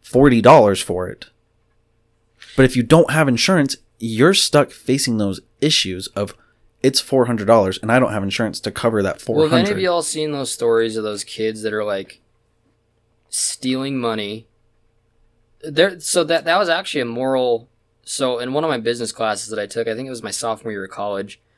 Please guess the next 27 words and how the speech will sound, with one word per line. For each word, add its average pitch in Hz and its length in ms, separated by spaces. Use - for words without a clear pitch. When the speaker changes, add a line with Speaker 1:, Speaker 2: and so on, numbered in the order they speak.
Speaker 2:
there, 123 220
the 120 120
moral 139 300
dilemma 120 380
was, 101 580
I, 120 120
I 127 100
think 208 120
it - 20
was 170 100
a 127 60
law 104 260
class, 95 380
I 110 40
can't 160 180
remember, 113 240
but 110 120
it 107 60
was, 107 300
if 123 180
you 160 520
catch 151 260
a - 40
kid 123 380
that's 113 160
stealing 135 340
money 110 380